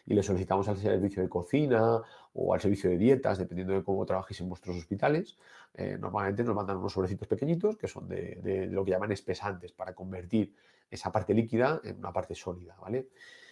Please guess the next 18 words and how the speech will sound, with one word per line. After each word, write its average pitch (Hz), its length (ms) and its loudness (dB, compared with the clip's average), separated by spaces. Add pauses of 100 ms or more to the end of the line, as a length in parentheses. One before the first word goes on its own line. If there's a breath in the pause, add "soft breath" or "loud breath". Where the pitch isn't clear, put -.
(280 loud breath)
Entonces, 131 540 8
a 117 160 6
esas 170 160 6
texturas 170 320 6
líquidas 175 480 4
les 107 420 -2
podemos 113 360 2
añadir 135 320 2
espesantes 139 720 0
y 117 60 2
se 104 120 2
convierten 131 380 6
en 143 80 4
distintas 117 460 0
texturas. 87 640 -8
Esto 156 180 0
es 185 60 4
importante 147 720 2